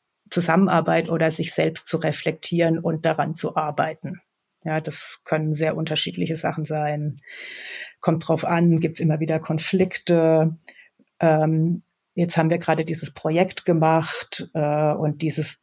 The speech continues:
in, da sind sehr viele Fehler passiert. Warum sind diese Fehler passiert? Also sehr unterschiedliche Anlässe, natürlich dann auch sehr unterschiedliche Methoden.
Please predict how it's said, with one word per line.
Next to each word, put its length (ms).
in, 300
da 200
sind 280
sehr 180
viele 240
Fehler 400
passiert. 640
Warum 240
sind 220
diese 180
Fehler 320
passiert? 720
Also 200
sehr 280
unterschiedliche 720
Anlässe, 640
natürlich 360
dann 160
auch 140
sehr 200
unterschiedliche 580
Methoden. 600